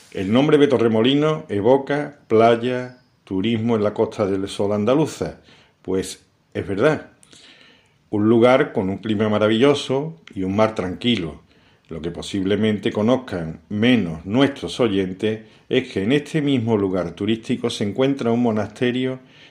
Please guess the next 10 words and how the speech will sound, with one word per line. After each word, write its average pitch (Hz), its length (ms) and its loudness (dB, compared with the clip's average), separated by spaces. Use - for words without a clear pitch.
de 98 140 -4
monjas 117 400 2
carmelitas 104 680 -2
descalzas, 113 720 -4
fundado 101 640 0
a 85 60 -4
mediados 95 440 -2
del 90 140 -6
siglo 87 380 -6
veinte 107 500 -4